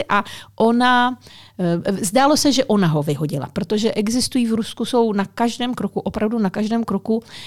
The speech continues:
eh, kamery bezpečnostní, na nádražích prakticky všude, na každém nádraží. Takže tyhle případy vlastně lze potom dohledat, eh,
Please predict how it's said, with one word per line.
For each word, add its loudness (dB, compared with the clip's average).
eh, 0
kamery 0
bezpečnostní, -2
na 0
nádražích -2
prakticky -6
všude, -4
na -2
každém -2
nádraží. -2
Takže 2
tyhle 2
případy -2
vlastně 0
lze 2
potom 0
dohledat, 2
eh, -6